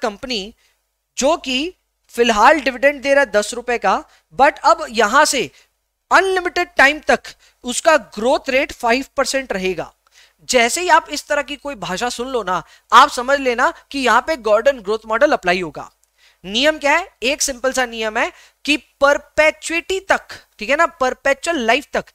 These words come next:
growth rate should be constant। अगर एक कांस्टेंट ग्रोथ रेट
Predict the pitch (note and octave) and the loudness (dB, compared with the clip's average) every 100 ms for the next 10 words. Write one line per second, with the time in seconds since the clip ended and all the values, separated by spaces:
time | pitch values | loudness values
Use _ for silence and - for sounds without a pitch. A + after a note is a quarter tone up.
0 | _ _ _ G3 C#4 D#4+ C#4+ C#4+ - C4 | _ _ _ -2 -2 0 -2 -2 -4 -12
1 | F#3+ D4+ - A#3 A3 G#3 - D3 _ _ | -10 -12 -8 -4 -4 -6 -16 -18 _ _
2 | _ _ - - A3+ C#4 C4+ - A#3+ A#3+ | _ _ -20 -2 0 2 2 0 -4 -4
3 | D4 D4 B3 E3+ A3+ A#3 A3 G3 | -8 -8 -8 -4 -4 -2 -6 -8